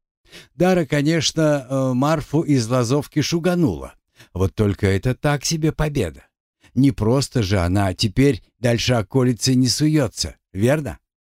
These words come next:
Ей, Коля, новые союзники нужны, сильные и надёжные, вроде тебя. За тобой отдел, который при желании любого может размазать по стенке.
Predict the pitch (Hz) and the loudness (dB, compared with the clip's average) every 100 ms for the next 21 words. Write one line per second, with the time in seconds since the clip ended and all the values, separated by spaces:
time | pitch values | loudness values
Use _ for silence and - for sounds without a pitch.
0 | _ - 95 110 151 143 147 156 147 143 | _ -14 -2 2 2 2 0 2 2 0
1 | 127 120 135 139 139 117 131 135 143 110 | 0 0 2 2 0 0 0 2 2 0
2 | 117 117 101 90 71 78 67 _ _ - | -2 -2 -2 -4 -6 -10 -12 _ _ -4
3 | - 190 170 156 151 147 - 139 131 110 | 0 2 4 4 2 0 -2 0 0 2
4 | 107 90 - 90 - _ 107 135 131 131 | 0 0 -4 -6 -8 _ 0 0 2 0
5 | 120 139 82 64 _ _ _ - - 147 | 0 -2 -2 -4 _ _ _ -10 0 2
6 | 147 175 170 185 156 127 110 143 139 113 | 2 0 2 2 2 -2 0 0 0 -2
7 | 120 127 127 - 135 107 120 151 165 151 | -2 0 0 0 0 2 2 2 2 4
8 | 139 139 127 139 175 147 110 104 107 - | 4 4 2 0 0 0 0 0 -2 0
9 | 113 98 101 98 82 - 113 104 - 104 | -2 0 -2 -2 -4 -6 -6 -4 -2 -4
10 | 69 - | -4 -16